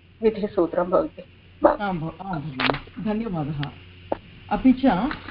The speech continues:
Speaker 2: धातुविज्ञानं, आ, धातुविज्ञानस्य द्वितीयभागे, आ,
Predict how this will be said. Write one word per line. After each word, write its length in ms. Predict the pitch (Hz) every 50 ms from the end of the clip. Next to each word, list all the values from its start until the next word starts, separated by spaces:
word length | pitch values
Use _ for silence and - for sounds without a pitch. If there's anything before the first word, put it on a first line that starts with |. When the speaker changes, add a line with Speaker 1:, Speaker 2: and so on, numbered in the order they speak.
| - - - -
Speaker 2:
धातुविज्ञानं, 1300 | 175 220 202 214 233 - 320 294 247 233 208 190 190 233 247 247 247 254 247 240 233 233 233 240 240 - - - - - - - - - - - - -
आ, 360 | 196 190 180 170 165 160 160
धातुविज्ञानस्य 1200 | 160 165 - 196 214 202 240 233 294 277 247 208 175 175 214 220 220 220 202 185 175 - - 202 214
द्वितीयभागे, 1300 | 180 165 180 190 180 - 240 247 254 240 190 170 175 170 156 151 147 156 160 190 262 294 - - - - - - - - - - - - -
आ, 200 | 190 185 185 185